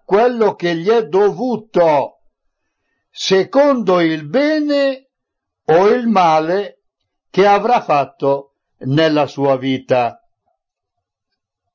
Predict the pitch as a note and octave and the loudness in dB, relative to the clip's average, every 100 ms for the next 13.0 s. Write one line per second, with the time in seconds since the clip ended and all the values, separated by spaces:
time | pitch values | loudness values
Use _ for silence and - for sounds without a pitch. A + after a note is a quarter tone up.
0 | _ _ _ _ - F3+ D3+ G3 C4 C#4 | _ _ _ _ 0 0 0 0 0 -2
1 | F3+ D#3 D3 D3 F#3 A3 G3+ D3+ C#3+ C3 | -4 -2 -4 -4 -4 -2 -2 -2 -2 -4
2 | F#3+ C4 E3+ C3+ A#2+ C#3 A#2+ D3+ F#3+ D3+ | -4 -4 -2 -4 -4 -6 -6 -2 0 0
3 | - C3 G#2+ - _ _ _ _ _ _ | -6 -6 -6 -8 _ _ _ _ _ _
4 | G#3 B3 D4+ D4+ - A3+ A3 A3 G3 D#3+ | 0 2 2 0 -2 -4 -2 0 2 2
5 | B2+ - B2 G#2+ - _ _ _ _ _ | 2 -2 -6 -6 -8 _ _ _ _ _
6 | - G#3+ A3 E3 F3 E3+ - C3 B2+ C#3+ | 0 0 2 0 0 -2 -8 -8 -2 -2
7 | C3+ D3 C#3 C3+ C3 B2+ A#2+ - _ _ | -2 -8 -4 -2 -2 -4 -10 -12 _ _
8 | _ _ D3 C#3+ C#3 C3+ C3 - F#3 C3+ | _ _ -2 -2 -2 -4 -6 -4 -4 -2
9 | B2+ A#2 A#2 G#2 _ _ _ _ _ _ | -2 -2 -4 -6 _ _ _ _ _ _
10 | _ _ _ _ - F3 E3 D#3+ D3+ F3 | _ _ _ _ 2 4 6 2 0 -4
11 | D3 E3+ E3 G3+ - D#3 C#3+ D#3 D#3+ D#3 | -4 -8 -4 -6 -4 -2 -2 0 -2 0
12 | D3+ D#3+ D#3+ D#3+ D3 C#3+ E3+ A3 - | -2 -2 -2 -2 0 -2 -2 -4 -8